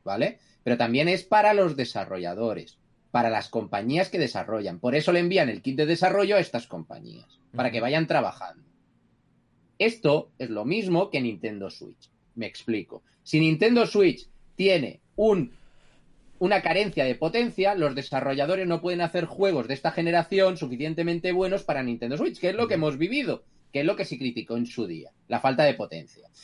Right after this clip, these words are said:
Speaker 1: Pues no vamos a ser hipócritas de que a PlayStation cinco,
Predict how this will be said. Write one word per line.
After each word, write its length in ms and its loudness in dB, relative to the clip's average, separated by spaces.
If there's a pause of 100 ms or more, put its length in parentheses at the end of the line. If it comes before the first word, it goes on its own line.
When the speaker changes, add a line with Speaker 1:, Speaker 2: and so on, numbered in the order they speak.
(220)
Speaker 1:
Pues 160 0
no 140 4
vamos 260 6
a 60 2
ser 160 0
hipócritas 640 -2
de 120 -2
que 120 0
a 100 -2
PlayStation 560 0
cinco, 480 -2